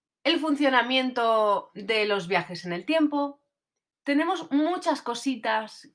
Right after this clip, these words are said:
que se nos quedan coleando, que se nos quedan en el aire,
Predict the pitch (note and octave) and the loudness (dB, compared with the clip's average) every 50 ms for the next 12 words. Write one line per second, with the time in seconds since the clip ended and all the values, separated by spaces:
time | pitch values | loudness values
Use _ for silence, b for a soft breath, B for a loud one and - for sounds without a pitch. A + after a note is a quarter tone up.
0 | _ - A3+ A3 A3 - A3+ A3 A3 G#3+ - - C4 B3+ B3+ B3 A#3 - - A#3 | _ -10 -8 -8 -8 -10 -10 -10 -10 -8 -4 -4 0 0 0 -2 -2 -4 -4 -2
1 | A3+ A3 A3 A3 A3+ A#3 A#3 A3 A3 A3 G#3+ A3 G#3+ - A3+ G#3+ G#3+ G#3+ - - | -2 0 0 0 0 0 -2 -4 -6 -4 -4 -6 -10 -8 -6 -6 -6 -8 -8 -8
2 | - A#3+ A#3+ A#3+ A3+ A#3 A#3 A3+ A3 G3+ F#3+ G3+ G#3 A3 A3+ A3+ A3 A3+ A3+ A3+ | -8 -4 -2 -2 -2 -2 -2 -4 -2 -2 -2 0 0 0 -2 -4 -4 -6 -6 -6
3 | A3 _ | -8 _